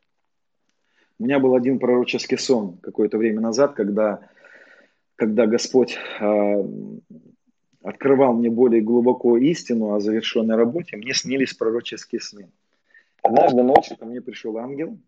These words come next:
во сне. Мы были на море с своей, с семьей, у нас была палатка, кемпинг.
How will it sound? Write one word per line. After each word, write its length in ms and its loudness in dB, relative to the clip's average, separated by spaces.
во 140 -4
сне. 360 -12
Мы 160 -6
были 240 0
на 140 -2
море 300 0
с 100 -12
своей, 360 -2
с 60 -18
семьей, 800 -6
у 100 -12
нас 160 -4
была 180 2
палатка, 460 -2
кемпинг. 640 -4